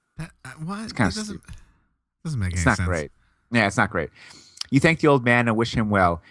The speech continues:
Speaker 2: and you and Michelle hurry along the trail with renewed energy and high spirits.
Speaker 1: So what? I'm going through the waterfall? Is that the idea?
Speaker 2: You're going, you're going that way for sure.
Speaker 1: But I already knew it was that way.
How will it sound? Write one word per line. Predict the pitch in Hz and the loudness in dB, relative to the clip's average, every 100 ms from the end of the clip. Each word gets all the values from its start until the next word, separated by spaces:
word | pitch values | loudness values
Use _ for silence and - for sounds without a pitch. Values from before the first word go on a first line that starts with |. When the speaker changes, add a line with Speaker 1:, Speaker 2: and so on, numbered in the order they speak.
| _ | _
Speaker 2:
and | 98 | -6
you | 98 120 | 0 2
and | |
Michelle | 110 - 98 | 2 0 0
hurry | 95 107 107 | 2 2 2
along | 101 98 92 | 2 2 2
the | 87 | 0
trail | - 95 82 78 | -2 0 0 0
with | 73 85 | -4 -6
renewed | 85 85 101 - | -2 0 0 0
energy | 90 90 - 85 | -2 -2 -2 -4
and | 82 | 0
high | 87 | -2
spirits. | 80 - 80 - - - _ _ _ _ _ | -2 -2 -2 -4 -14 -20 _ _ _ _ _
Speaker 1:
So | - | -8
what? | 135 127 - - - | -4 -4 -8 -14 -10
I'm | 107 | -6
going | 113 113 | -4 -4
through | 101 113 107 | -6 -6 -4
the | 98 | -4
waterfall? | 85 95 120 - 156 151 | -4 -6 -6 -8 -8 -8
Is | 98 | -8
that | 101 | -8
the | 131 | -8
idea? | 135 143 160 151 _ _ _ _ _ _ _ _ | -10 -10 -12 -14 _ _ _ _ _ _ _ _
Speaker 2:
You're | 120 | 2
going, | 120 147 151 92 | 6 8 8 6
you're | 120 | 4
going | 147 143 107 | 4 4 4
that | 117 - | 2 2
way | 101 139 92 | 0 0 0
for | 98 107 | -4 -8
sure. | - 131 98 60 - _ _ _ _ _ _ _ - | -4 0 0 -2 -14 _ _ _ _ _ _ _ 4
Speaker 1:
But | 143 | 4
I | |
already | 147 147 143 | 4 0 0
knew | 139 147 147 | 0 0 -2
it | |
was | 107 95 | -4 -6
that | 87 50 | -6 -6
way. | 80 73 67 | -6 -6 -8